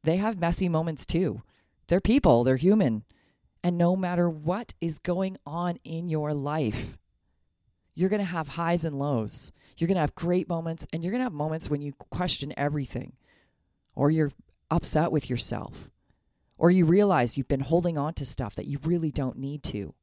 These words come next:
But it's part of your lessons, it's part of your learning, and it's part of the way that you move forward and grow into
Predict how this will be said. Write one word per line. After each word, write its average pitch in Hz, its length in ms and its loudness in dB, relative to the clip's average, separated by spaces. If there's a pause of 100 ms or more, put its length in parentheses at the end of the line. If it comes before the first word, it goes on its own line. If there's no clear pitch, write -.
(1300)
But 180 120 -6
it's - 120 -8
part 175 240 -2
of 185 120 -4
your 175 160 -2
lessons, 156 560 -6
it's 131 140 -14
part 156 220 -4
of 175 80 -6
your 175 140 -2
learning, 139 440 -4 (380)
and 151 120 -4
it's 135 160 -6
part 170 300 -2
of 175 100 -2
the 151 100 0
way 147 220 0
that - 160 -6
you 143 100 -8
move 139 220 -6
forward 143 360 -2
and 127 220 -10 (220)
grow 151 420 -2 (160)
into 127 640 -6